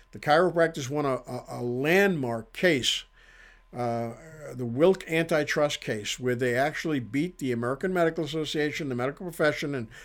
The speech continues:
I forget how many other plaintiffs in an antitrust suit against falsely trying to eliminate the chiropractic profession.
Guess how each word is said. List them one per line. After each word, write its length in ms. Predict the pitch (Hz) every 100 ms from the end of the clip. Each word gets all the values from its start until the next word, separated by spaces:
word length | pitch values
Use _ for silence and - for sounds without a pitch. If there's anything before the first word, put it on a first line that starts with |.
| -
I 80 | 123
forget 240 | 123 143 147
how 120 | 151
many 220 | 165 175
other 140 | 175
plaintiffs 600 | 180 165 143 123 139 131 - - - -
in 100 | 139
an 100 | 135
antitrust 920 | 160 165 165 151 139 - 185 196 190
suit 380 | - 117 113 - - - - _ -
against 460 | 135 135 135 - -
falsely 440 | 156 160 - 165
trying 380 | 160 156 143 143
to 120 | 147
eliminate 440 | 139 131 131 131 120
the 60 |
chiropractic 600 | - 123 117 123 113 113
profession. 540 | - 117 185 180 -